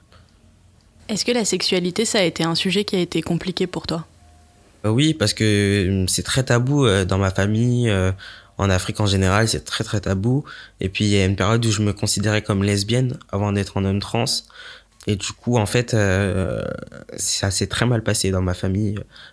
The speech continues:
Speaker 2: par rapport à ça. Parce que, euh, en Afrique, c'est mal vu. Euh, en plus, on est catholique dans ma famille. Du coup, euh,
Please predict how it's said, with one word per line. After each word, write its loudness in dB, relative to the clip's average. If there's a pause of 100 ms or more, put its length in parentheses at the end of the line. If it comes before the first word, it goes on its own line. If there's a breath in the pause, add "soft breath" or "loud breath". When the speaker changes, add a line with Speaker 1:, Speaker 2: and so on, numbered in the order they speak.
Speaker 2:
par 2
rapport -2
à 2
ça. -2 (520 loud breath)
Parce 0
que, -4
euh, 2 (340)
en 0
Afrique, -2
c'est -2
mal 2
vu. 0
Euh, 2 (440 loud breath)
en -2
plus, 0
on 2
est 2
catholique 0
dans 0
ma 2
famille. 0
Du -6
coup, -2
euh, 2